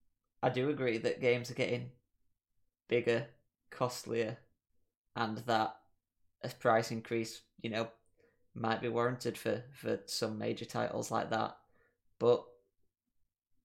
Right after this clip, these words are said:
I don't think all titles need to be bigger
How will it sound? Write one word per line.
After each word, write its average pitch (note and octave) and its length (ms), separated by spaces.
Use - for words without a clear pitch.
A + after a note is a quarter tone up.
I B2 80
don't A#2 260
think A2+ 200
all A2+ 160
titles A2+ 480
need A#2+ 240
to - 80
be A2+ 240
bigger A#2+ 360